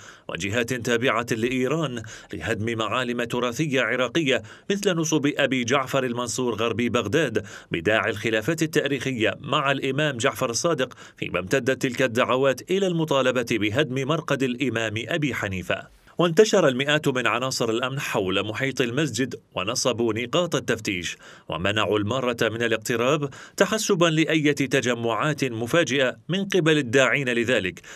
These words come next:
فيما أغلقت مداخل المدينة بوضع الحواجز الإسمنتية لتخفيف الازدحامات الحاصلة بداخلها.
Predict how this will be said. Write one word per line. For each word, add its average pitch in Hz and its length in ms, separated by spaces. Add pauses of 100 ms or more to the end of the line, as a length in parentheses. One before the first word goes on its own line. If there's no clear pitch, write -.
(140)
فيما 90 360
أغلقت 120 440
مداخل 123 460
المدينة 120 440
بوضع 160 520
الحواجز 139 580
الإسمنتية 123 880 (320)
لتخفيف 135 440
الازدحامات 135 720
الحاصلة 151 720
بداخلها. 107 760